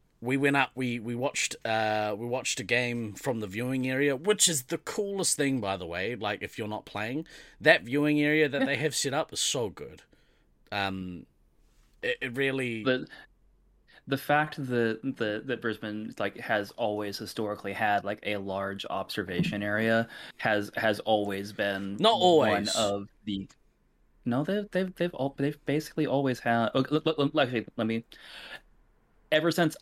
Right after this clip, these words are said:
Speaker 2: I've been, been
Speaker 1: Right.
Speaker 2: going, which is, like, since, like, early two thousands,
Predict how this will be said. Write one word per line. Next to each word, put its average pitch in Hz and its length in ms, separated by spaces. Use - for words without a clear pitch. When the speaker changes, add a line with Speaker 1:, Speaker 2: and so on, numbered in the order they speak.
Speaker 2:
I've 135 320
been, 107 300
been 110 200
Speaker 1:
Right. 110 100
Speaker 2:
going, 104 300
which 104 180
is, 107 200
like, 117 160
since, 110 240
like, 104 160
early 107 400
two 104 180
thousands, 90 640